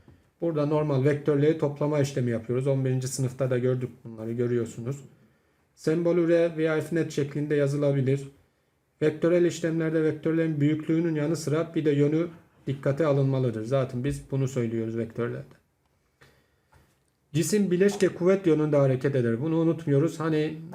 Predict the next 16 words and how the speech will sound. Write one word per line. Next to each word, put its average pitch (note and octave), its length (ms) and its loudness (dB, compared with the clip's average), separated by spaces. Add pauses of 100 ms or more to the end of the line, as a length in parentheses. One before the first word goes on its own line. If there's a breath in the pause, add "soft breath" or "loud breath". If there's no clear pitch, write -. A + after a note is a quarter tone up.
on D#3 240 0
birinci D3+ 280 0
sınıfta C#3+ 440 -2
veya C#3+ 160 2
onuncu D3 300 -2
sınıfın C#3+ 460 -2
işte - 240 -4
hareket C#3 420 0
konusunda, C3 580 -2 (480 loud breath)
e, B2 560 0
işte, C#3+ 220 -4
e, C#3 380 -2 (580)
kuvvetle, D3+ 760 0 (140)
net D3 240 0
kuvvet D3 440 0
ile D3+ 340 0